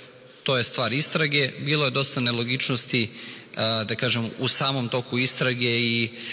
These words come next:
mi smo uzeli veliki broj i papilarnih otisaka i D N K profila koji se i sada porede,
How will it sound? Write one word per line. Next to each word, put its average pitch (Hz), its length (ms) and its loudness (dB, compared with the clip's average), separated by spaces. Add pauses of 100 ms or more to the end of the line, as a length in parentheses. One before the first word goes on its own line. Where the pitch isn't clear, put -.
(120)
mi 139 120 4
smo 135 180 2
uzeli 123 380 2
veliki 123 360 0
broj 120 320 0 (380)
i 143 100 0
papilarnih 139 600 0
otisaka 135 600 0
i 117 180 4
D 127 100 0
N 131 140 2
K 127 140 -2
profila 127 500 0
koji 123 240 0
se - 120 2
i 113 40 2
sada 120 280 0
porede, 113 480 0